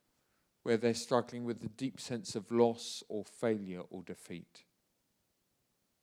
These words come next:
And we want, I want to ask that you would set people on a new and determined trajectory,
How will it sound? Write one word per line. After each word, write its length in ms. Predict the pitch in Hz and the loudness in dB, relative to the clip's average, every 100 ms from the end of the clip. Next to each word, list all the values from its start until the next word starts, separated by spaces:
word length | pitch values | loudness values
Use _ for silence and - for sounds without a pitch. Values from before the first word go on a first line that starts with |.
| _ _ | _ _
And 120 | - 107 | -8 -4
we 100 | 110 | -2
want, 240 | 117 95 131 | -4 -4 -4
I 60 | |
want 200 | 120 123 | -2 -4
to 120 | - 127 | -6 0
ask 320 | 123 110 - | 0 0 -2
that 160 | 117 117 | -4 -2
you 140 | 110 | -2
would 120 | 110 | -4
set 360 | - - 151 - | -4 0 0 0
people 320 | 139 - 120 | -6 -4 -4
on 120 | 113 | 0
a 220 | 110 117 117 - _ | 0 0 -2 -20 _
new 320 | 127 139 156 160 | -6 2 4 4
and 160 | 139 | 2
determined 580 | 120 - - 139 139 127 | -4 -10 -4 -4 -4 -8
trajectory, 680 | - 117 110 98 - - 87 | -10 -6 -4 -4 -6 -12 -12